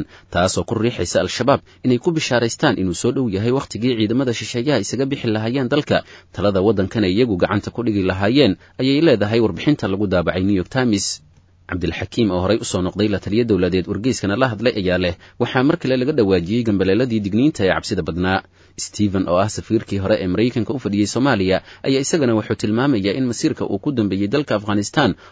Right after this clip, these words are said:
uuna tusinayo in wax weliba ay si lama filaan isku bedeli karaan. Hase yeeshee wuxuu sheegay in Soomaaliya aanay haysan waqti la dayici karo.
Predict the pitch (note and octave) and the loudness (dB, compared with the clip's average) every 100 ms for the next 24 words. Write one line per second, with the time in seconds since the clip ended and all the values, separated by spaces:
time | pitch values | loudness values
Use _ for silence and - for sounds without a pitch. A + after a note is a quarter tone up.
0 | - F2+ F2+ F#2 - C3 F#2 - C#3 C#3 | -6 -2 -2 -4 -2 0 0 0 0 0
1 | A#2 B2+ C3 - - C#3 A2 - A#2 F#2+ | 2 2 2 2 0 -2 -2 0 0 0
2 | E2+ G2 F2 F#2 F2+ G#2+ C3+ G#2+ - - | -2 -4 -2 -2 -2 -2 0 -2 -4 -18
3 | - G2 F2 F#2 - B2 B2 A#2 G2 F2 | -10 -6 -2 -2 0 -2 -2 -2 -2 -2
4 | F2+ G#2 G2+ A2+ C#3 A2+ G2+ G#2 G2+ G2 | -2 -2 -4 0 2 2 2 2 0 0
5 | F2+ A2 A#2 D3 - F2+ F2+ F2+ E2 - | -2 0 -2 -2 -6 -4 -2 0 -2 0
6 | F#2+ | 0